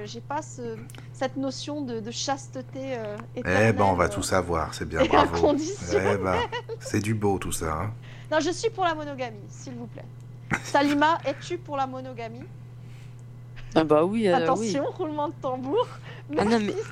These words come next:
Speaker 3: la
Speaker 1: Salima.
Speaker 3: Ah bah oui, la monogamie,
Speaker 1: Ouais.
Speaker 3: heureusement, je peux pas. Ah ouais, un
Speaker 1: Ouais.
Speaker 3: polygame, il est pas pour moi, hein. Oh là là.
Speaker 1: Ouais. C'est
Speaker 3: Quelle
Speaker 1: bien.
Speaker 3: horreur.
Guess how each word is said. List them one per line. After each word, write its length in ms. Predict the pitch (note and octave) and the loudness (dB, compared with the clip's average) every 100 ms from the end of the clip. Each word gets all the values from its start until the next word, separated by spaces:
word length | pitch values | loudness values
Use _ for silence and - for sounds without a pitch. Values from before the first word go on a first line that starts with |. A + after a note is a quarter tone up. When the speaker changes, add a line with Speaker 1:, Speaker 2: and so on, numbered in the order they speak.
| F#4 | 4
Speaker 3:
la 80 | - | 4
Speaker 1:
Salima. 420 | G4 F#4 C4 F4+ - A4 A#4 - B4 - A#4 B4 - - - - - - - - - - - - - | 0 -6 -6 -4 -6 -8 -10 -12 -12 -12 -12 -12 -12 -14 -14 -14 -16 -16 -16 -14 -12 -12 -12 -14 0
Speaker 3:
Ah 40 | E3+ | 4
bah 200 | F3 F#3 | 6 6
oui, 180 | B3 C#4+ | 6 4
la 120 | G#3+ | 4
monogamie, 680 | F#3+ F3+ F3+ B3 G#3+ G3+ B3 | 2 -4 2 4 4 2 -4
Speaker 1:
Ouais. 40 | |
Speaker 3:
heureusement, 560 | G3 F3 G3 A#3+ D4+ B3+ | -4 -4 -4 -4 -4 -6
je 100 | - | -8
peux 140 | F3+ | -10
pas. 380 | - G3 F3+ E3+ | -4 0 0 0
Ah 60 | G3+ | -2
ouais, 80 | |
un 80 | A3 | -4
Speaker 1:
Ouais. 240 | F3 G#3+ G#3 | -2 -2 -4
Speaker 3:
polygame, 320 | - G#3 A3+ | -4 -4 -2
il 100 | F#3 | -6
est 40 | |
pas 120 | - | -6
pour 220 | D#3 G3 A#3+ | -6 -6 -6
moi, 280 | B3+ A3 | -6 -8
hein. 80 | A3+ - - | -10 -12 -8
Oh 40 | A3 | -8
là 60 | |
là. 380 | A3 A3 G#3+ A3 | -8 -10 -8 -8
Speaker 1:
Ouais. 60 | A3 - - - - - | -8 -10 -14 -14 -14 -2
C'est 120 | - | 2
Speaker 3:
Quelle 100 | G#3+ | 4
Speaker 1:
bien. 140 | A3 G#3+ | 4 2
Speaker 3:
horreur. 260 | G#3 - | -2 -8